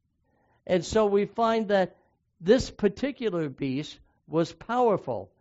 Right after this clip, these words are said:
It was glorious. And in chapter seventeen of Daniel, it says, "The waters which you saw, where the horse sits,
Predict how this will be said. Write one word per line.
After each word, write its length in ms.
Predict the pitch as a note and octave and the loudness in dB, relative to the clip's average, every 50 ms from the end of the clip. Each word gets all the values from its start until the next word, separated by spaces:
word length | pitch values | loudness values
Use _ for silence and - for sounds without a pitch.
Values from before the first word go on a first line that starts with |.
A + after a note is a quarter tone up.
| _ _ _ _ - | _ _ _ _ -4
It 80 | D#3+ F3 | -2 0
was 240 | F3 F3 D#3+ C#3+ | 2 2 0 0
glorious. 920 | C3+ - E3+ F3+ A3 B3 B3 A#3+ G#3+ F3 C3 A#2 A2+ - - - - - - _ _ _ _ _ _ _ _ _ _ _ _ _ _ _ - | -2 -2 0 2 4 4 4 4 2 2 0 -2 -2 -6 -10 -18 -20 -20 -20 _ _ _ _ _ _ _ _ _ _ _ _ _ _ _ -4
And 280 | - E3 F3 F3 E3+ E3+ | 0 2 2 2 2 0
in 340 | - - F#3+ F3+ D#3+ C#3+ - _ _ _ _ _ _ _ _ _ _ _ - | -2 -2 -2 -2 -2 -6 -12 _ _ _ _ _ _ _ _ _ _ _ -8
chapter 600 | - A#3 A#3 A#3+ A#3+ - - G#3+ G3+ F#3+ F#3 F3+ | 0 0 2 2 0 0 2 2 4 4 2 0
seventeen 1160 | - - - - A3+ G#3+ G3+ G3 F#3+ - - - C#4+ D4+ C#4+ A#3 D#3 B2+ A#2+ A#2 B2+ E3 - - | -4 -8 -4 -2 -2 0 0 -2 -4 -6 -8 -4 -2 -2 0 0 -2 -2 -4 -4 -6 -8 -10 -8
of 200 | - D3+ C#3 C3+ | -6 -6 -6 -4
Daniel, 580 | C3 D3 C3+ B2+ B2 A#2+ A#2+ B2 C#3+ F3+ G#3 - _ _ _ _ _ _ _ _ _ _ _ _ | -4 -2 -2 -2 -2 -2 -2 -2 -2 -4 -6 -10 _ _ _ _ _ _ _ _ _ _ _ _
it 180 | - F3 F3 - | -2 -2 -2 -2
says, 520 | - - - F3+ E3 D#3+ E3+ F3 - - - _ _ _ _ _ _ _ _ _ _ _ _ | -2 -2 0 2 2 2 2 0 -2 -6 -16 _ _ _ _ _ _ _ _ _ _ _ _
"The 100 | - D#3+ | 2 2
waters 540 | D#3+ D#3 E3 G3 A#3+ C4+ C4+ B3 G#3 F3 F#3 | 2 4 4 4 6 6 4 4 2 0 -2
which 240 | F3 E3+ D#3 E3 - | -4 -4 -4 -4 -4
you 140 | D#3 C#3+ B2 | -4 -4 -4
saw, 480 | - - C#3+ B2+ A2 A2 A2+ B2 C3+ - _ _ _ _ _ _ | -6 -4 -4 -2 -2 -2 -4 -6 -8 -12 _ _ _ _ _ _
where 220 | D#3 D#3 F3 F3 | -2 0 0 2
the 120 | E3+ E3+ | 2 0
horse 480 | E3 - - A3 A3+ A3 G#3+ G#3 G#3 - | -2 -2 -2 -2 0 2 0 0 -2 -4
sits, 560 | - E3+ D3+ B2+ C3+ - - - - - _ | -6 -4 -2 -2 -2 -4 -8 -20 -20 -20 _